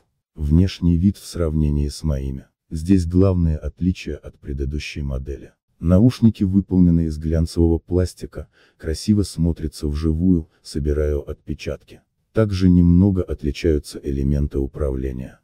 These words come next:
Все клавиши вынесены на одну сторону, мне это показалось не таким удобным, как на предыдущей модели. На внешней стороне есть сеточка. Думаю, что декоративная, так как разницы в звучании я не заметил, чип в наушниках тот же.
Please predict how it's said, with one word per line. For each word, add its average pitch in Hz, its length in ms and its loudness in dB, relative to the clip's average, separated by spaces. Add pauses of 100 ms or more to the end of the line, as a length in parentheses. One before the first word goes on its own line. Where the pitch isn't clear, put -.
(140)
Все - 260 -2
клавиши 104 580 0
вынесены 92 540 4
на 85 160 2
одну 82 260 0
сторону, 73 680 -8 (300)
мне 87 240 2
это 95 160 -4
показалось 90 640 -2
не 82 100 0
таким 78 400 -4
удобным, 78 520 -2
как - 220 -12
на 76 100 -6
предыдущей 71 600 -8
модели. 67 540 -8 (300)
На 80 200 2
внешней 98 400 4
стороне 85 420 2
есть 85 380 2
сеточка. - 580 -12 (340)
Думаю, 95 440 6
что 82 200 -6
декоративная, 78 840 -2
так - 240 -6
как - 220 -8
разницы 80 460 -2
в 73 60 -6
звучании 82 580 0
я 80 220 -2
не 90 120 4
заметил, 73 600 -4 (180)
чип - 280 -6
в - 80 -10
наушниках 78 640 -6
тот 69 240 -6
же. - 180 -16